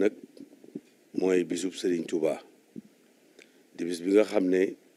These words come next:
mayam gu rëy gi ak li nga xam ne moom la ko sunu borom defal,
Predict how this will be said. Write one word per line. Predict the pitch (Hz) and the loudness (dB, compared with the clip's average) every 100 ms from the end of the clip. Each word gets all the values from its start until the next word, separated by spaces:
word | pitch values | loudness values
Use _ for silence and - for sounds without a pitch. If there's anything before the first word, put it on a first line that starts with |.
| _ _ _ _ - _ _ _ _ _ _ _ _ _ _ - 85 | _ _ _ _ -20 _ _ _ _ _ _ _ _ _ _ -14 -2
mayam | 95 101 - 98 | 2 4 6 6
gu | 90 95 | 6 4
rëy | 98 90 | 4 4
gi | 95 98 - - _ _ _ _ _ _ _ _ _ _ - - | 0 0 -2 -16 _ _ _ _ _ _ _ _ _ _ -8 2
ak | 92 | 2
li | 90 98 | 6 6
nga | 107 | 6
xam | 101 104 | 4 4
ne | 101 | 4
moom | 98 | 6
la | 95 | 4
ko | 92 | 2
sunu | 92 90 | 0 -2
borom | 90 90 87 87 | 0 0 0 0
defal, | 101 95 | 2 2